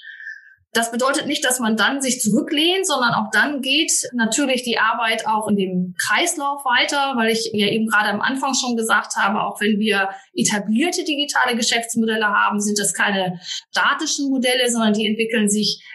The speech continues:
immer wieder weiter. Und das bedeutet für Controller dann eben auch, dass man trotzdem noch auch im laufenden Betrieb nach neuen Entwicklungen screenen muss und die mit einbeziehen muss.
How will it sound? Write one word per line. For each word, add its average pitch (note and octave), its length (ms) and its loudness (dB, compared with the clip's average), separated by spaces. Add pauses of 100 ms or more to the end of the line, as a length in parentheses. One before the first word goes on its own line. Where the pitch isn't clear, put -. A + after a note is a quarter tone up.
(120)
immer A#3 300 2
wieder A3 300 -2
weiter. C#4+ 460 0
Und A#3+ 120 0
das A3+ 160 0
bedeutet A#3 420 0
für A3 360 2
Controller A#3+ 520 2
dann A3 200 2
eben G#3 200 0
auch, C#4+ 380 0 (320)
dass A3 200 0
man G#3 120 2
trotzdem B3 500 0
noch A#3 300 0
auch A3 180 0
im G#3+ 80 2
laufenden A#3 460 2
Betrieb A3+ 460 0 (140)
nach G#3+ 420 0
neuen A3+ 280 0
Entwicklungen A3 600 0
screenen D4+ 540 0
muss C4 300 0
und A3+ 220 0
die A3 80 2
mit G3+ 180 0
einbeziehen F#3+ 600 -2
muss. - 380 -4